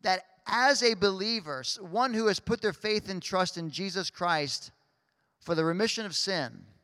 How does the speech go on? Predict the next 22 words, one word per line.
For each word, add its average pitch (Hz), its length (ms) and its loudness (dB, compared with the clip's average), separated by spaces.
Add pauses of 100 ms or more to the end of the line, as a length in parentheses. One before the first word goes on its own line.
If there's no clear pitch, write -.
(1160)
and 160 100 -4
for 165 120 2
forgiveness 190 420 0
of 156 100 -6
sin, 165 360 -4
can 233 100 -4
I 240 100 0
tell 233 220 -6
you 233 140 -6
this 208 180 -6
morning 226 300 -4
that 180 260 2 (720)
it 277 220 4
is 208 200 4
not 220 360 4 (100)
up 214 300 4
to 202 180 4
you 165 680 4 (2000)
to 175 120 -4
keep 233 280 -2
yourself 160 380 2
saved. 131 540 -4